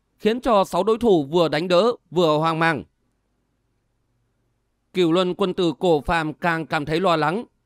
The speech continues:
vì hắn thấy rõ tình thế ngày một xấu đi. Nếu cứ thế này tiếp tục, thì chắc chắn đồng bọn của hắn sẽ sa vào tử địa. Đang lúc ấy,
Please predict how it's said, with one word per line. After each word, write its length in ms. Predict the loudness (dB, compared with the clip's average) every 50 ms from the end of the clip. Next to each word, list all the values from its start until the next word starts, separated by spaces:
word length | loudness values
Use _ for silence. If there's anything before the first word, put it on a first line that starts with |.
| _ _ -4
vì 140 | 0 0 2
hắn 220 | 2 0 -2 -4
thấy 160 | -4 -2 -2
rõ 200 | -2 -2 -2 -4
tình 240 | -2 -2 -2 -2 -2
thế 220 | -2 -2 -2 -2 -2
ngày 220 | -4 -4 -2 -2
một 140 | 0 -2 -2
xấu 220 | 0 -2 0 2
đi. 260 | 2 2 2 2 0 -6 _ _ _ _ _ _ _ _ _ _ _ _ _ _ _ _ -4
Nếu 320 | -2 0 2 2 0 0 0
cứ 140 | 0 0 0
thế 140 | 0 -2
này 200 | -2 -2 -4 -4
tiếp 200 | -4 -4 -4 -2
tục, 220 | -2 -2 -2 -2 -4 _ _ _ _ _ -4
thì 240 | -2 -2 0 -2 -2
chắc 200 | -4 -6 -6 -6
chắn 260 | -6 -8 -6 -6 -4
đồng 160 | -4 -4 -2
bọn 160 | -2 -2 -2
của 180 | -2 0 0 0
hắn 220 | 0 -2 -4 -8
sẽ 280 | -8 -8 -6 -4 -4 -4
sa 200 | -2 -2 -2 0
vào 180 | 0 0 0
tử 220 | 0 0 0 0 0
địa. 240 | 0 0 0 0 -2 -6 _ _ _ _ _ _ _ _ _ _ _ _ _ _ _ _ _ _ _ _ _ _ _ _ _ _
Đang 220 | -4 -2 0 2
lúc 140 | 2 0 0
ấy, 300 | 2 0 0 0 -2 -6